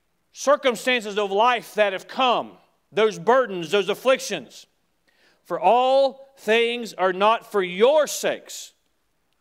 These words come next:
Why? "That the abundant grace might, might through the thanksgiving." Okay, the illustration I used with the burden, and it's so heavy. It's a, it's a, it's not an easy affliction,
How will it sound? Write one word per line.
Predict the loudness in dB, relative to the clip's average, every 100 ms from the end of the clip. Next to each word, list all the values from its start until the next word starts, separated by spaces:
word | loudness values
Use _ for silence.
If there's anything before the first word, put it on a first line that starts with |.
| _
Why? | 0 2
"That | 0 -2
the | -2
abundant | 0 -2 -4 -4
grace | -2 -2 -6 -12 _ _ _
might, | -2 -2 -10 _ _ _
might | -4 -4 -4
through | -4 -2 0
the | -2
thanksgiving." | -4 -8 -8 -8 -8
Okay, | -4 -4
the | -4
illustration | -8 -8 -10 -10
I | -10
used | -8 -10 -10 _ -10 -8
with | -4
the | 0
burden, | 0 0 -2 -18 _ _ _ _
and | -8 -8
it's | -8
so | -6 -6
heavy. | 0 0 -2 -16 _ _ _ _ _ _ _ _ _ _ _ _
It's | -8 -6
a, | -6
it's | -6
a, | -6
it's | -8 -4
not | -4
an | -2
easy | -4 -4 -4 -8
affliction, | -6 -8 -8 -10 -14